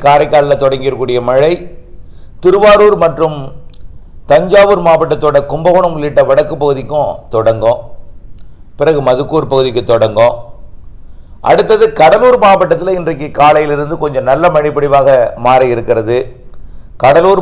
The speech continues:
மயிலாடுதுறையில கொஞ்சம் நல்ல தீவிர மழை பொழிவு தெரிகிறது இன்றைக்கு காலை. அதே நேரத்துல படிப்படியாக இன்றைக்கு காலைக்கு பிறகு சென்னை, திருவள்ளூர், செங்கல்பட்டு, விழுப்புரம், புதுச்சேரி, கடலூர் மற்றும் டெல்டாவில எல்லாம்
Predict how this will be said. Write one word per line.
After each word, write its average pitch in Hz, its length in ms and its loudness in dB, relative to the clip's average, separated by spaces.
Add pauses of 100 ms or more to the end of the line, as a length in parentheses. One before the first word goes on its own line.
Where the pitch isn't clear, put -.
மயிலாடுதுறையில 160 540 2 (100)
கொஞ்சம் 170 300 -2
நல்ல 165 200 -2 (100)
தீவிர 170 320 2
மழை 143 200 0
பொழிவு 143 260 -2
தெரிகிறது 131 380 -8
இன்றைக்கு 117 340 -8
காலை. 120 260 2 (1040)
அதே 156 200 0 (120)
நேரத்துல 170 400 2 (140)
படிப்படியாக 165 600 2 (120)
இன்றைக்கு 147 300 -6 (100)
காலைக்கு 156 420 2
பிறகு 147 260 -4 (100)
சென்னை, 139 220 -4 (120)
திருவள்ளூர், 139 500 -4 (300)
செங்கல்பட்டு, 135 600 -6 (840)
விழுப்புரம், 139 540 -2
புதுச்சேரி, 131 520 -6 (160)
கடலூர் 127 440 0 (1200)
மற்றும் 131 340 -4 (640)
டெல்டாவில 123 460 2
எல்லாம் 131 260 0